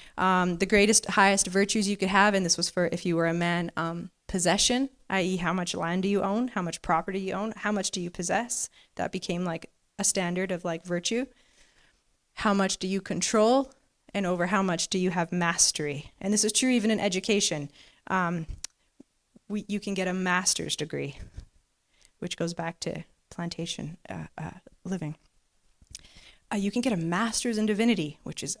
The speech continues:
ultra wild. Mastery. Possession, mastery, and control.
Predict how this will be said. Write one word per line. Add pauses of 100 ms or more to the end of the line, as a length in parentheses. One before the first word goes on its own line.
ultra
wild. (1400)
Mastery. (200)
Possession,
mastery,
and
control.